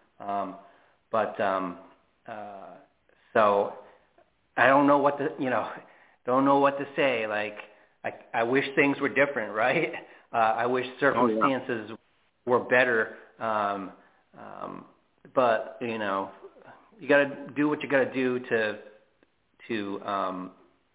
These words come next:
Speaker 1: keep people safe. Um, luckily,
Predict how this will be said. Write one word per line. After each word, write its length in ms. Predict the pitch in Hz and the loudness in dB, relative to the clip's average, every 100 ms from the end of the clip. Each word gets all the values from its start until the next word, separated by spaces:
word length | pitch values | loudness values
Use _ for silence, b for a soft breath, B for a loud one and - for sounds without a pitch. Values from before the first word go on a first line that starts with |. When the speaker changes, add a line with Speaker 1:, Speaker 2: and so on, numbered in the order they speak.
| _ _ _ _ - | _ _ _ _ -6
Speaker 1:
keep 120 | 139 | -4
people 220 | 135 127 117 | -2 -6 -4
safe. 260 | - 104 101 - - b b b _ | -2 0 -2 -8 -18 b b b _
Um, 440 | 104 101 95 95 - b b b b b _ - | -6 -2 -2 -4 -12 b b b b b _ 2
luckily, 640 | 135 139 165 139 127 139 | 2 4 0 0 0 -4